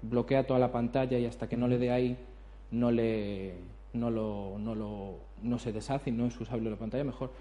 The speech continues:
Por ejemplo, hay algunas políticas de, de privacidad. Por ejemplo, yo juego mucho a la PlayStation y han actualizado la política de privacidad para adaptarse a estas cosas.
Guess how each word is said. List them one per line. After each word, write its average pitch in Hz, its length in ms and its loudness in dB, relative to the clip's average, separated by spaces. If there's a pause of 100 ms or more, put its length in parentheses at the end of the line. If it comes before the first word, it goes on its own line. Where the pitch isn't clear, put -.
(140)
Por 131 80 4
ejemplo, 165 220 2
hay 151 180 4
algunas 165 300 4
políticas 151 480 2
de, 139 80 4
de 120 380 0
privacidad. 117 480 -2
Por 117 120 -4
ejemplo, 120 240 -2
yo 117 140 0
juego 131 200 0
mucho 127 180 -2
a - 20 -2
la 110 80 0
PlayStation 131 640 -4 (800)
y 127 140 6
han 127 180 2
actualizado 131 500 2
la 120 140 4
política 113 280 0
de - 20 2
privacidad 117 480 4
para 110 220 2
adaptarse 101 420 -4
a - 20 -6
estas - 220 -10
cosas. 92 300 -8